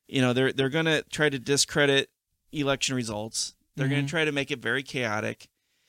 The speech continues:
Speaker 1: Um,
Speaker 2: It already is.
Speaker 1: Oh, I know it is, but it's gonna be even worse. You know, if, if Trump wins by a landslide, there's nothing they can do about it. You
Speaker 2: Yeah.
Speaker 1: know, but their hopes is that it's gonna be really close, and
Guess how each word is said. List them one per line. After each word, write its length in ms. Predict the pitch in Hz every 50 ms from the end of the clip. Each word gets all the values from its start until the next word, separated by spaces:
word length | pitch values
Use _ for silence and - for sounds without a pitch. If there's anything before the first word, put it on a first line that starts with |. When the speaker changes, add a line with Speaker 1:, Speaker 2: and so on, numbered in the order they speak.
| _ _ _ _ _ -
Speaker 1:
Um, 260 | - 127 127 123 120
Speaker 2:
It 40 | 135
already 280 | 123 117 113 110 104 101
is. 320 | 101 104 107 - - - -
Speaker 1:
Oh, 140 | 180 170 151
I 140 | 151 156
know 160 | 143 127 113 113
it 60 | 110
is, 140 | 117 120 117
but 140 | 143 143
it's 100 | 135 120
gonna 160 | - 156 135 123
be 120 | 110 113
even 200 | 107 104 104 104
worse. 460 | 98 98 101 107 - - - - - -
You 100 | - 135
know, 120 | 123 113
if, 160 | 90 131 135 131 -
if 120 | 175 165
Trump 320 | - - - 202 208 196 -
wins 320 | 160 160 160 151 151 135
by 140 | - 139 131
a 80 | 127
landslide, 480 | 120 123 123 127 123 - 123 123 123 120
there's 200 | 107 120 120 110
nothing 280 | 131 127 123 - 120 113
they 80 | 110 104
can 120 | 110 110
do 140 | 98 104 104
about 260 | 98 - - 69 73
it. 140 | 73 71 69 - _ _ _ _ -
You 80 | -
Speaker 2:
Yeah. 100 | 135 127
Speaker 1:
know, 80 | 110 104
but 220 | 95 117 131 117
their 160 | - 143 139 131
hopes 300 | 139 143 147 - - -
is 240 | 127 123 120 110
that 280 | - 117 110 110 110 - _ -
it's 160 | 123 113 -
gonna 180 | - 143 139 135
be 140 | 120 120 110
really 280 | 110 117 120 117 117
close, 500 | 113 - - 98 101 101 113 - - - _ _ _ _ _ _ _ _ _ _
and 540 | - 120 120 120 117 117 117 113 104 -